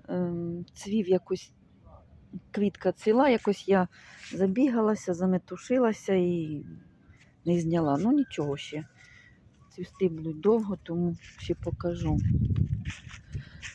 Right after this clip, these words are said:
Е, покажу вам арум або аронік. Ну, у нас тут діти бігали, зламали ці гілочки з насінням, я їх ось підперла, треба буде підв'язати.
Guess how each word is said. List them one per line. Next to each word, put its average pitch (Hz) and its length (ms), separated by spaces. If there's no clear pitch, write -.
Е, 202 180
покажу 226 500
вам 220 240
арум 196 460
або 190 340
аронік. 185 840
Ну, 247 260
у 190 80
нас 190 220
тут 180 220
діти 180 300
бігали, 196 480
зламали 175 800
ці - 260
гілочки 220 600
з 190 60
насінням, 190 580
я 175 120
їх 165 240
ось 160 140
підперла, 208 560
треба 156 280
буде 156 200
підв'язати. 151 760